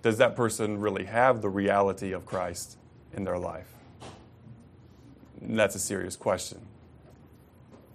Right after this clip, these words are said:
And Paul gets at that here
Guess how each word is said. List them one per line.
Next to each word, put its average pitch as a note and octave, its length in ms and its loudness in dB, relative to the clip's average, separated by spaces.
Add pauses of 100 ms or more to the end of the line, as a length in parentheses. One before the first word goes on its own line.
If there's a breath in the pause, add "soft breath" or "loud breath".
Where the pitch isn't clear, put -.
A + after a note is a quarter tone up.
(760)
And G#2+ 180 4
Paul A2 300 12
gets G#2+ 280 4
at G#2 120 0
that G2 320 4 (640)
here G2+ 420 4